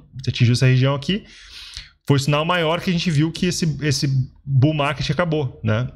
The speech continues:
Então aqui a gente voltou, en-, entrou no bear market muito forte, ó, nessa região aqui. Então, a gente pode ver que o, o índice do dólar começou a subir.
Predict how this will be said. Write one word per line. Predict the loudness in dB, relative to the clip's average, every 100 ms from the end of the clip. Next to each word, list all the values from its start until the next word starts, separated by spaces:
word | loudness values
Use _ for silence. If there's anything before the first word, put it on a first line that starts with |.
| -14 -12
Então | -2 0
aqui | 2 0
a |
gente | 0 0
voltou, | 2 2 0 0
en-, | -2 -2 2
entrou | 2 4 2
no |
bear | 0 0
market | 0 -2 -2
muito | -2 -2
forte, | -2 0 -2 -2
ó, | -2
nessa | -2 0
região | 2 2 0 -2
aqui. | -4
Então, | -2 -4
a |
gente | -4 -12 -18 -4
pode | 0 0
ver | 0
que | 0
o, | 2 0 2
o | 2 4
índice | 2
do | 0
dólar | 0
começou | 0 -2
a | -2
subir. | 0 0